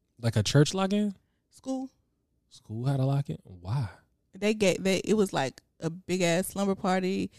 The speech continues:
Speaker 2: and they had, they gave away stuff. A girl won a car. They gave away a whole bunch of stuff.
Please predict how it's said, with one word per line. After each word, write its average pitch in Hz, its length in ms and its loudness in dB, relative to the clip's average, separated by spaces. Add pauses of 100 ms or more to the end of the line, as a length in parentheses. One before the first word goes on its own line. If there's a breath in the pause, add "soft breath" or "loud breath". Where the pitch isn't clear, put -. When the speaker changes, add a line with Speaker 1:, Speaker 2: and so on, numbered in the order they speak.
(380)
Speaker 2:
and - 140 -4
they 165 100 2
had, 151 500 2
they 175 140 -2
gave 170 200 0
away 175 180 -4
stuff. 180 260 -4
A 180 40 -8
girl 185 200 2
won 156 160 0
a 113 80 -6
car. 175 460 4
They 180 100 -2
gave 165 180 -2
away 160 120 -2
a 190 40 -2
whole 190 160 -2
bunch 165 200 -8
of 190 60 -12
stuff. 175 200 -10